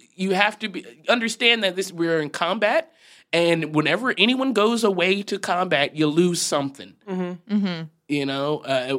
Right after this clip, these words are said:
Speaker 1: so is that your, is that your friends? Is that your family? Is that your standing within your community? You know, um, for example, you, you look at, um, God, I can't remember his name right now, but he was just on the, on the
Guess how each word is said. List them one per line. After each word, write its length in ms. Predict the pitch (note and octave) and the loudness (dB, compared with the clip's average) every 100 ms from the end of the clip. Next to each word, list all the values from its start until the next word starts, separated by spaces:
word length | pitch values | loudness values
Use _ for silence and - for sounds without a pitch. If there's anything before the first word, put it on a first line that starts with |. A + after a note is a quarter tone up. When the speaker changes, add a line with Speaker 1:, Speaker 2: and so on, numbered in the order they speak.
| C3 | -4
Speaker 1:
so 400 | - D3 C#3 C3 - - - | -2 0 0 -4 -10 -12 -4
is 140 | C#3 | 0
that 200 | D3 C3+ | 0 0
your, 220 | C3+ C3+ | 2 2
is 160 | C3+ C3+ | 0 -2
that 160 | D3 - | -2 -2
your 60 | B2+ | -4
friends? 480 | - D#3 F3+ C4+ | 0 0 2 0
Is 60 | F3 | 0
that 180 | C#3 - | -4 -2
your 80 | C3+ | -4
family? 460 | D3 D3 F3+ G#3+ | 0 0 0 0
Is 100 | D#3+ | 0
that 120 | C#3+ | 0
your 80 | C#3+ | -2
standing 500 | B2+ - D3+ D#3+ E3 | -2 4 4 4 0
within 260 | D#3 D3+ C#3+ | -2 0 0
your 100 | C#3 | 0
community? 720 | C#3 B2+ C3 D#3+ G3 B3 E4 - - - | -2 -2 0 2 2 2 0 -4 -20 -14
You 120 | - E3+ | 0 2
know, 240 | F3 F3 | 4 2
um, 460 | D3+ D3+ D3+ C#3 C#3 _ _ _ _ _ _ - | 2 2 0 -4 -6 _ _ _ _ _ _ -12
for 200 | C#3+ F3 | -4 -4
example, 560 | E3 E3 G#3+ C4 G3+ A2 G#2+ _ _ | -2 0 -2 -2 -6 -8 -18 _ _
you, 140 | F3+ | -6
you 220 | F3+ F#3 F#3 | -4 -2 0
look 220 | F#3+ F#3+ | 0 0
at, 240 | F3+ F3 | -4 -2
um, 480 | D#3+ E3 D#3+ D#3+ D3+ _ _ - | -2 0 0 -2 -6 _ _ -8
God, 180 | E3 | -6
I 40 | C3+ | -6
can't 240 | E3 E3 | -8 -8
remember 260 | C3+ D3 B2+ | -6 -6 -6
his 140 | B2 | -8
name 240 | C3 C3+ A2+ | -6 -6 -6
right 160 | G#2+ | -10
now, 240 | G2+ G#2 G#2+ _ _ - | -10 -12 -14 _ _ -4
but 100 | D#3 | -2
he 100 | E3 | 0
was 160 | D#3+ | -2
just 300 | - A#3+ A#3 | 2 2 4
on 160 | G#3 F#3 | 0 2
the, 260 | E3+ E3+ D#3+ | 4 2 2
on 200 | E3 E3 | -2 0
the 440 | D#3 D#3 B2+ | 0 0 -4